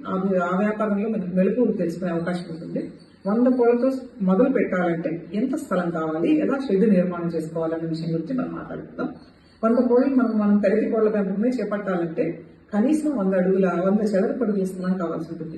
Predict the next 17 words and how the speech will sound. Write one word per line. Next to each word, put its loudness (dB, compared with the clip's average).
అంటే 0
పది 4
అడుగుల 2
వెడల్పు, 0
పది 0
అడుగుల 0
పొడవు, 0
పొడవు 2
వాటికి -4
అవసరం -6
ఉంటుంది -10
వంద -4
కోళ్ళకి. -4
అలాగే 2
మనం 0
స్థలాన్ని 0
ఎంపిక 2